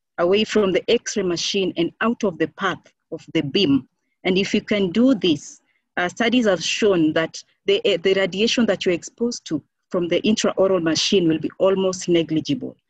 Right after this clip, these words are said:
The other thing you can do is barrier protection. You don't have to be in the same room with the patient.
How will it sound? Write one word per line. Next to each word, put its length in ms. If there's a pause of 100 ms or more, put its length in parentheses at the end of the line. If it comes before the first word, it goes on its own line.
(340)
The 80
other 180
thing 160
you 80
can 200
do 100
is 140
barrier 360
protection. 640
You 80
don't 180
have 180
to 100
be 140
in 40
the 80
same 280
room 200
with 120
the 80
patient. 640